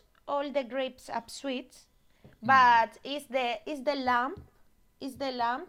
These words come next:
Speaker 1: that is, uh,
Speaker 2: Hmm.
Speaker 1: called Albariza. That's land that sank in the, on
Speaker 2: Oh.
Speaker 1: the floor. It's called
Speaker 2: Oh, wow.
Speaker 1: Albariza, and even the weather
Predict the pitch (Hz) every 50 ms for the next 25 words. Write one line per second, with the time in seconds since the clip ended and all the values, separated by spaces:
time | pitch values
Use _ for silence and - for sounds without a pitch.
0 | - 214 226 220 214 214 214 - - 254 269 269 - - - - 247 233 220 214
1 | 208 - - - - 254 233 233 226 220 - - - 240 277 294 302 269 226 247
2 | 226 208 226 269 277 - - 254 254 349 440 - - 226 233 233 240 240 - -
3 | - - - _ _ - 240 226 214 196 185 190 196 - - 220 208 220 202 196
4 | 196 208 202 - - - - 254 220 196 180 175 - - - - - - - _
5 | _ _ _ _ - - 240 240 220 233 233 220 220 220 214 208 208 - 240 240
6 | 226 240 240 - - 247 233 233 285 370 - _ _ _ _ _ _ _ _ -
7 | - _ - 294 294 302 294 - - - - 269 247 240 247 269 269 262 269 277
8 | 269 220 240 220 220 233 247 - - 302 330 427 - - _ _ _ _ _ -
9 | _ _ - 269 277 269 262 254 254 254 247 240 233 233 226 220 214 208 202 _
10 | - _ _ _ _ _ _ _ _ _ _ _ _ - 302 302 247 285 277 269
11 | 262 254 247 - - 226 220 208 277 269 269 254 202 190 254 277 277 302 330 359
12 | 381 415